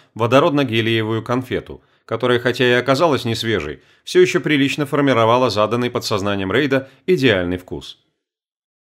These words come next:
«Работа сделана, отчёт выслан, жду оплаты». «Понял тебя, делаю оплату»,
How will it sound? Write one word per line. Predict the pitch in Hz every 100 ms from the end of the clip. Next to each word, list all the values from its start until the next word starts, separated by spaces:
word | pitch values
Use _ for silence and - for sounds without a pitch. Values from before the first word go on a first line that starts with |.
| _ _
«Работа | - 107 117 127 135
сделана, | 113 113 107 107 107 107 - -
отчёт | 104 104 135 120
выслан, | 107 98 95 92 87 _
жду | 90 92 117
оплаты». | 135 131 101 87 90 85 - _ _ _ _ _ _ _ _
«Понял | 143 147 123
тебя, | - 101 90 73 -
делаю | 92 131 143 143 139
оплату», | 127 120 85 82